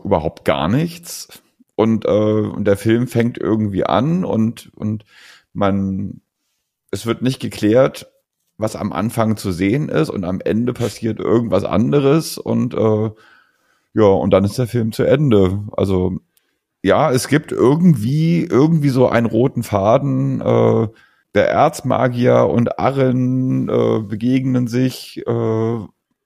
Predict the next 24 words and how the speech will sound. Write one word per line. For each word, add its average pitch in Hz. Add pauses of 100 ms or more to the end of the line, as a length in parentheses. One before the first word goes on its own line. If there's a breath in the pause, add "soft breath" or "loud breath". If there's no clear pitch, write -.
(320)
reisen 117
durchs 107
Land, 135
sind -
mal 110
auf 95
dem 104
Bauernhof 127
und -
helfen 131
jemand. 123 (720)
Und -
am 101
Ende 131 (520 soft breath)
hat -
alles 139
irgendwie 120
mit, 113
mit 113
der 104
Hexe 107
Kopp -
zu 160
tun. 170